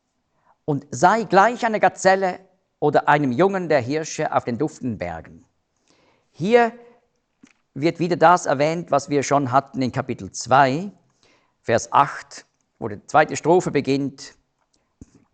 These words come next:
„Horch, mein Geliebter, kol dodi. Siehe da, kommt er, springt über die Berge, hüpft über die Hügel.“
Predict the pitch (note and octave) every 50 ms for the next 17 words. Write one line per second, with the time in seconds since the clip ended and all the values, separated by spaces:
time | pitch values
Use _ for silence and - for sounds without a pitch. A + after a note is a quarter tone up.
0 | _ _ _ _ _ - - F3+ G#3+ A3 - - F#3 F3 D#3+ D#3+ D3+ D#3+ D3+ -
1 | - - F#2 C#2+ - _ _ _ _ _ _ _ _ _ _ - - - F#3+ G3
2 | F#3+ F3 D3+ C3 C#3+ C3 B2+ A#2+ D3 F3 D#3+ D#3 - - _ _ _ _ _ _
3 | _ _ _ _ _ _ _ _ - _ _ _ _ _ _ _ _ _ _ _
4 | _ _ _ _ _ _ _ _ _ _ _ _ _ _ _ _ _ _ - -
5 | A2+ G3 C4 C4+ A#3+ - A3+ G#3 F3 - - - - _ - - B3 C#4 C4+ -
6 | - - G#3 D3+ C3 G2+ - - - - - F#3 B3+ C#4 C4 - B3 G#3+ G#3 A3
7 | - G#3 A3 A#3 A3+ - G3+ D#3+ B2+ - - - - - B3 F#3+ G#3 G3+ F3 F3
8 | B3 B3+ F#3+ F3 C3+ F#2